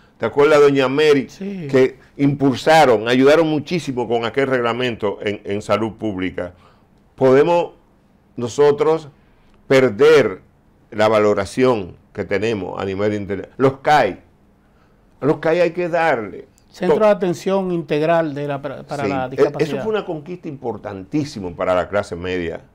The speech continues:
Speaker 1: porque es que persona pobre, la persona y clase media baja y los pobres,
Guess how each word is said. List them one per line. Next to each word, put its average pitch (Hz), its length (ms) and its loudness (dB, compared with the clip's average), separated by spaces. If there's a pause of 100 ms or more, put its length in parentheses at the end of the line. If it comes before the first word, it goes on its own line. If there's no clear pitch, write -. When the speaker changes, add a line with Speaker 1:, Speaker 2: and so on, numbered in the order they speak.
(380)
Speaker 1:
porque 139 280 0
es 170 40 -4
que 180 160 0
persona 165 580 0
pobre, 120 400 4
la 107 160 -2
persona 135 560 -4 (240)
y 123 140 -2
clase 131 300 0
media 117 260 2
baja 101 480 2
y 104 60 -4
los 107 100 -2
pobres, 110 460 0